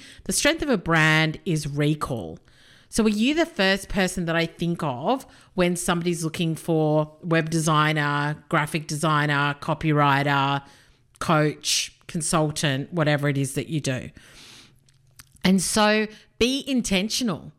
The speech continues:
Have a strategy around it. And you might kind of be like, "Suze, you don't have a strategy around it." I'm like, "Yes, you do have a <laughs> strategy around it."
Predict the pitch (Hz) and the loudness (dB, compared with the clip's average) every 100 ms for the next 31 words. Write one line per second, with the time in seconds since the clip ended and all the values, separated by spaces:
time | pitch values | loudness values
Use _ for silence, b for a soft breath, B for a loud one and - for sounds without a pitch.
0 | _ b b b - 233 254 294 - - | _ b b b 0 4 4 2 0 2
1 | 190 196 208 208 196 170 165 202 165 - | 2 2 0 0 0 2 2 2 -2 -4
2 | 190 254 277 269 - 208 190 190 175 170 | -4 -2 0 -2 -2 -2 0 0 -2 -2
3 | - - 202 202 196 190 185 - 208 247 | -4 -6 -2 0 0 -2 -8 -10 -6 -4
4 | 247 202 - - 147 156 - 147 135 131 | -4 -8 -6 0 0 0 0 0 0 -2
5 | 127 135 208 247 240 277 392 427 - - | -2 -2 0 0 2 2 4 2 -6 -16
6 | - B B B 262 262 339 359 403 403 | -20 B B B -2 0 0 4 2 2
7 | 403 - 277 277 233 247 226 208 190 185 | -2 2 2 2 -2 -4 -4 0 0 0
8 | 175 123 - | -2 -10 -14